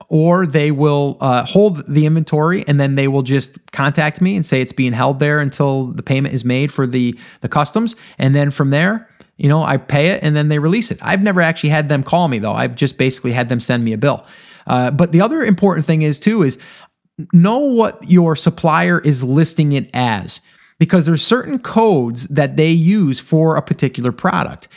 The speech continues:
And, you know, it could be just you changing the code, not that you're,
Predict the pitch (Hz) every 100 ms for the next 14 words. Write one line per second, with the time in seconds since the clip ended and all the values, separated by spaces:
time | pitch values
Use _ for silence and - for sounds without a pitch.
0 | - - - 165 156 160 175 156 156 196
1 | - 269 233 196 180 175 175 175 - 170
2 | 175 170 170 - 156 165 156 185 233 277
3 | 214 180 -